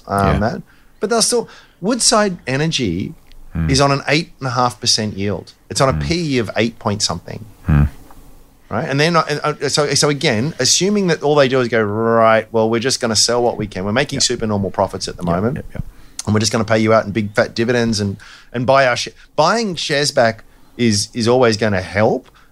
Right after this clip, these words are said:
Speaker 1: But
Speaker 2: Mm.
Speaker 1: when buying your shares back at very, very low multiples, it really helps,
Speaker 2: Yeah,
Speaker 1: right?
Speaker 2: exactly.
Speaker 1: So I'm
Speaker 2: Well,
Speaker 1: get-,
Speaker 2: that,
Speaker 1: I'm
Speaker 2: that
Speaker 1: getting
Speaker 2: is the secret of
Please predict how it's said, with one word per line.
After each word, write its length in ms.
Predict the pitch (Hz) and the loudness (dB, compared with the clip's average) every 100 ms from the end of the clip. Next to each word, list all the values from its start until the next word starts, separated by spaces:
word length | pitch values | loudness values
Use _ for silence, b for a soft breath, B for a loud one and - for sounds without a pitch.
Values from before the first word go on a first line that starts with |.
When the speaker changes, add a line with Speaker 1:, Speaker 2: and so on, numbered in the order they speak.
| - | -6
Speaker 1:
But 120 | 117 | -2
Speaker 2:
Mm. 40 | |
Speaker 1:
when 160 | 117 127 | 0 0
buying 320 | 120 139 165 | 2 2 0
your 140 | 156 127 | -4 -4
shares 300 | - 120 107 | -2 -2 0
back 240 | 104 104 | 0 -2
at 80 | 95 | -6
very, 340 | 90 110 117 | 0 2 2
very 240 | 101 101 95 | 2 0 2
low 220 | 98 92 | 2 2
multiples, 720 | 82 95 107 113 82 78 - | 0 -2 -4 -6 -6 -6 -6
it 140 | 101 95 | -4 -4
really 720 | 87 98 110 139 135 123 104 | -4 -4 -2 0 2 2 0
helps, 560 | 87 76 55 - - - | -2 -4 -6 -6 -6 -2
Speaker 2:
Yeah, 120 | 90 | -2
Speaker 1:
right? 160 | 90 131 | 0 -2
Speaker 2:
exactly. 140 | 78 76 | -4 -8
Speaker 1:
So 60 | 113 | -4
I'm 80 | 127 | 0
Speaker 2:
Well, 100 | 151 | 2
Speaker 1:
get-, 80 | |
Speaker 2:
that, 120 | 147 131 | 4 2
Speaker 1:
I'm 60 | |
Speaker 2:
that 100 | 139 | 2
Speaker 1:
getting 160 | 139 123 | 2 2
Speaker 2:
is 100 | 104 | 0
the 80 | 90 | -4
secret 320 | - 101 82 | -4 -4 -4
of 220 | 82 - | -6 -8